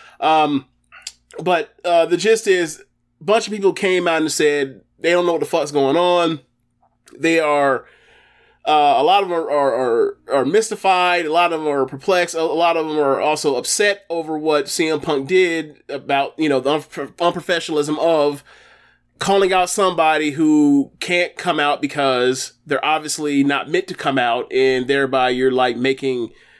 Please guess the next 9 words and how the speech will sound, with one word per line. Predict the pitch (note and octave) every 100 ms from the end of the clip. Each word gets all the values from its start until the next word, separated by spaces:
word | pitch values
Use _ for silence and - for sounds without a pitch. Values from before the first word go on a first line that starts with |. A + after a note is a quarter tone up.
| _ _ -
um, | C3 C3 B2 B2 - _ _ _
your | E3 E3 D#3+ - - _ -
babyface | F3 G#3 F#3+ - D#3 C#3+
look | D#3+
like | C#3+ D3 C#3+ - _ _ -
a | D#3
coward. | - G#3+ F#3 D3 C#3+ _ _ _ _ _ -
Uh, | D#3 D3+ D3+ D3 D3
which, | F#3 F#3+ - -